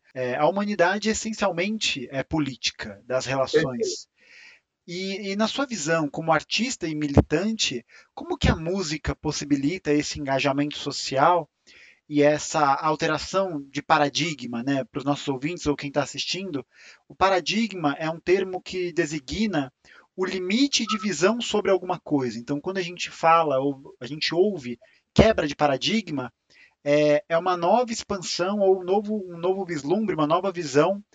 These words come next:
Speaker 1: sobre o nosso olhar. Então, como que você, como artista e militante, é, enxerga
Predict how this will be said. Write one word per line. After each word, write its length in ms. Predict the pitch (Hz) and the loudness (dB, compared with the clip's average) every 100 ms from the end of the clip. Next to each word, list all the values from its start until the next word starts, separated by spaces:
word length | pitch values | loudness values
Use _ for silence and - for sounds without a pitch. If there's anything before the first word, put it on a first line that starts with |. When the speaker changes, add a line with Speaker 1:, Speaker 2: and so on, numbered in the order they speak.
| - _ | -20 _
Speaker 1:
sobre 300 | - 190 202 | -4 -2 0
o 80 | 196 | -2
nosso 320 | 185 - - | -2 -2 -2
olhar. 340 | 180 147 147 143 _ _ - _ | 4 6 4 2 _ _ -20 _
Então, 180 | 208 214 | -8 -2
como 300 | - 302 320 | 2 2 0
que 420 | - 220 190 160 | -4 -2 -2 -4
você, 340 | 147 147 - 220 | -2 -2 2 0
como 160 | 175 | 0
artista 300 | 156 - 160 | -4 -4 -8
e 40 | 156 | -2
militante, 720 | 139 139 175 214 214 - 135 _ - - - | -2 -2 -2 -2 -2 -4 -4 _ -20 -20 -2
é, 340 | 147 143 139 - | 2 2 0 -6
enxerga 800 | 175 - 202 233 240 175 147 | -2 0 2 2 2 2 0